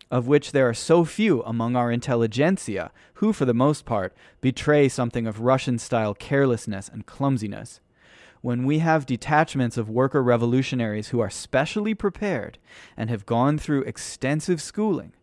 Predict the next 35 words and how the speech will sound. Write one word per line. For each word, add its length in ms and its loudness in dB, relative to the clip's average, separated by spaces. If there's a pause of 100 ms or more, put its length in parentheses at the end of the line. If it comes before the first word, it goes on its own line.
(380)
and 160 -4
who 160 4
are, 200 6
of 140 4
course, 400 2
revolutionaries 840 0
trained, 500 0
quote, 340 2
"in 200 -4
all 420 2
arms 640 -2
of 220 -2
the 80 -6
service," 760 -2
unquote, 580 -12 (760)
then 320 -2
no 220 4
political 500 0
police 380 -2
in 200 -2
the 80 4
world 580 4 (180)
will 160 4
be 180 -2
able 300 6
to 120 -6
cope 440 0 (200)
with 200 -2
these 320 2
detachments, 840 -2
because 340 -2
these 260 -2
detachments 680 -6
of 120 -12
people 460 -4